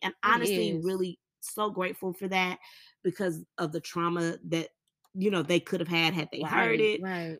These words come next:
Speaker 1: Um, but they were asleep the whole time. They didn't hear anything. They didn't see anything.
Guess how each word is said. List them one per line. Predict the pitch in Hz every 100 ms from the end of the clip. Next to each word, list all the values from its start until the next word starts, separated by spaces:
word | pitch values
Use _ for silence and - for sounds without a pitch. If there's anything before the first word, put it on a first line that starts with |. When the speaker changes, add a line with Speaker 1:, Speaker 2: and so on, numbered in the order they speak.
| -
Speaker 1:
Um, | 202 185 170 156 170 - _ _ _
but | 190 180
they | 226 214
were | 180
asleep | - 214 208 -
the |
whole | 170 185 180
time. | - 170 165 165
They | 156
didn't | 160 160
hear | 214 208
anything. | 196 185 175 170
They | 165 156
didn't | - -
see | - 202 196
anything. | 170 151 151 143 143